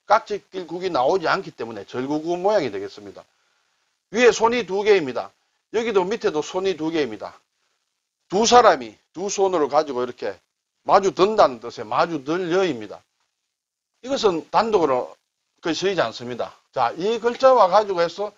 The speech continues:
이 글자를 중심으로 또 몇 가지 글자가 만들어지게 됩니다. 하나, 둘,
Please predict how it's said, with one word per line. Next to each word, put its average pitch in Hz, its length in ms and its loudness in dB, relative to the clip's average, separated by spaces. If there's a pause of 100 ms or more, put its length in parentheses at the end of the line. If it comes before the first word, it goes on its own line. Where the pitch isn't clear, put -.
(240)
이 214 160 -6
글자를 240 420 4
중심으로 160 640 -4 (1080)
또 180 80 -6
몇 180 220 4
가지 220 260 6
글자가 180 380 0
만들어지게 143 580 -4
됩니다. 98 420 -12 (1300)
하나, 170 440 2 (520)
둘, 156 440 -2